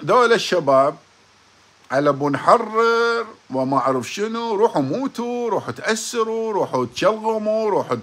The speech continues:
تبعرروا، احنا ق-، مقضين". يع-، يعني إسرائيل اللي منتشرة في قطر، ومنتشرة في دول الخليج،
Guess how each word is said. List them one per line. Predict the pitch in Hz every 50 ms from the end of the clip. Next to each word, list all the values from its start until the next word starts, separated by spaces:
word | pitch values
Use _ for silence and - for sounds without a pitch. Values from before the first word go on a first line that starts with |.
| - _
تبعرروا، | 110 104 - 156 - - 208 220 220 220 220 226 226 220
احنا | - 165 180 190 190 170 139 - _
ق-، | 143 151 - -
مقضين". | 139 127 139 139 127 123 160 196 202 - - - _ -
يع-، | 117 110 - - - - - - - -
يعني | 143 - 143 151 151
إسرائيل | 135 - 143 135 135 135 135 160 180 151 95 - - _ _ _ _ _ - _ _ _ - _ _ _ _ _ _ _ - _ _ - _ - _ -
اللي | 110 120 127 127
منتشرة | 131 131 123 127 208 208 202 - 214 196
في | - 190
قطر، | 180 - - - - - 156 - _ _ _ _ _ _ _ _ _ _ _ _ _ _ _ _ _ _ _ _ _ _ -
ومنتشرة | 107 117 113 120 120 - 185 180 - 208 220
في | - - 202 196
دول | 170 190 190 180 147
الخليج، | 131 113 - - 92 87 78 71 69 - -